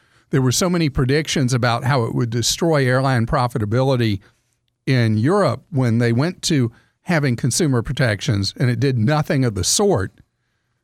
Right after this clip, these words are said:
And it's long overdue here in the U S. One of the things that I believe in is reciprocity. You know, an airline,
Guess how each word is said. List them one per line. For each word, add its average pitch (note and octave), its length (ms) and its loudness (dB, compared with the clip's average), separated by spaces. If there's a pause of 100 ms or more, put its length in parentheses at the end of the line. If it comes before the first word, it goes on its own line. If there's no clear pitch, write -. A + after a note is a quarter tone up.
(140)
And C3 420 2 (160)
it's C3 400 -2
long D#3 480 0
overdue C3+ 540 2
here A#2+ 180 2
in A2 140 2
the G#2+ 80 2
U A2+ 200 2
S. G2+ 240 0
One E3 220 0
of G#3 60 0
the E3 60 0
things D3+ 260 2
that A#2+ 160 -2
I D#3+ 160 0
believe C#3 360 0
in A2 120 2
is A2 240 -2
reciprocity. C3 880 -2 (580)
You C#3 100 0
know, B2 120 2
an A#2+ 80 2
airline, D3 560 2